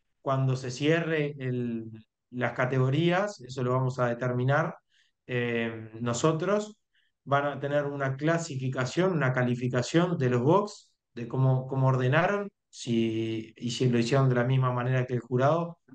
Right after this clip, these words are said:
obviamente que van a tener el cien por ciento y si no van a ir descontándose los puntos, y a partir de eso van a, a po-, a poder acceder de, eh, estos tres premios, que es una beca del cien por ciento, cualquier carrera sea de elección en la universidad de la empresa,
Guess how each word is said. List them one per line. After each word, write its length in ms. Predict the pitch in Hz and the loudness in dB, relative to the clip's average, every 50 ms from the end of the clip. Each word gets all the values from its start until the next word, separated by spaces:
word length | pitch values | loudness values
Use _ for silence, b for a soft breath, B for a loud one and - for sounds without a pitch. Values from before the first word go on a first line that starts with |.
| - - | -20 -16
obviamente 400 | - 123 123 123 127 127 127 127 | -10 -6 -4 -2 -2 0 -2 -2
que 80 | 120 120 | -2 -2
van 160 | 117 117 117 | -2 0 -2
a 80 | 117 107 | -2 -2
tener 260 | 117 117 120 120 120 | -4 -2 -2 0 0
el 180 | 117 113 117 - | 0 0 -2 -4
cien 280 | - - 135 123 117 | -4 0 2 2 2
por 140 | - 127 120 | 2 0 0
ciento 320 | - - 165 175 180 175 | 2 2 2 4 4 2
y 60 | 143 120 | 2 0
si 140 | - 123 | 0 0
no 140 | 120 123 123 | 0 0 2
van 140 | 123 127 127 | 2 2 2
a 140 | 123 120 123 | 2 0 0
ir 220 | 127 131 131 - b b b b b _ | 0 0 0 -2 b b b b b _
descontándose 680 | - 123 110 - 123 120 113 131 139 135 131 131 - - | -8 -6 -4 -2 -2 -2 0 2 2 4 4 2 2 0
los 140 | 135 135 135 | 0 -2 0
puntos, 560 | - 190 196 202 196 220 226 233 233 233 B B B B B B B B | 0 0 0 2 4 4 4 4 2 -2 B B B B B B B B
y 100 | - 135 | -2 0
a 80 | 143 147 | 2 2
partir 320 | 156 156 151 151 175 175 | 4 2 2 2 0 0
de 40 | 180 175 | 0 0
eso 180 | 175 185 180 | 0 0 2
van 140 | 180 175 170 | 2 2 4
a, 100 | 170 170 | 4 2
a 280 | 165 165 156 147 143 - | 2 2 0 0 0 0
po-, 220 | 147 147 147 - - | -2 -2 -2 0 0
a 160 | 147 143 131 | 0 0 2
poder 240 | 135 151 156 160 160 | 2 2 2 4 4
acceder 560 | 156 156 156 - 151 151 156 160 165 165 160 | 2 0 0 2 2 2 2 2 0 -2 -4
de, 500 | 143 131 131 131 139 147 151 151 151 - - _ _ | -4 -2 0 2 4 2 2 0 -2 -8 -12 _ _
eh, 340 | 143 131 123 123 123 120 123 | 0 2 2 4 4 4 2
estos 240 | 127 127 135 123 127 | 0 0 -2 -2 -2
tres 240 | - 139 139 131 - | 0 2 2 2 2
premios, 440 | 151 156 170 175 180 185 185 175 | 2 2 2 2 2 0 0 -2
que 160 | 165 131 123 127 | -2 -2 -2 -2
es 140 | 127 131 | -2 -2
una 180 | 143 131 127 127 | -2 0 0 2
beca 320 | 135 139 139 135 135 131 | 2 0 0 2 2 2
del 180 | 123 120 117 117 | 2 2 0 -2
cien 280 | - - 151 160 160 160 | -4 -2 0 0 0 0
por 180 | 151 143 135 | 0 -2 -2
ciento, 540 | 135 - 160 165 170 170 190 180 190 190 b b b b b b _ | 0 0 0 2 2 2 2 2 2 -2 b b b b b b _
cualquier 360 | - 127 127 123 135 143 139 | -2 0 0 2 2 0 2
carrera 420 | 139 139 131 131 135 139 139 131 127 | 2 2 2 4 4 2 2 2 0
sea 260 | 135 - 139 131 127 | 0 -2 -2 0 0
de 100 | 123 123 | 0 0
elección 560 | 120 120 120 113 - - 160 180 190 190 175 - | 0 -2 -4 -6 -2 0 2 2 2 0 -2 -6
en 120 | - 123 120 | -6 -4 -2
la 80 | 120 | -2
universidad 440 | 120 120 120 113 117 - 127 127 131 | 0 0 -2 -2 0 2 2 4 4
de 60 | 131 | 4
la 80 | 131 135 | 4 4
empresa, 560 | 135 135 180 190 190 185 190 190 196 196 B | 2 2 2 0 0 2 0 -2 -2 -2 B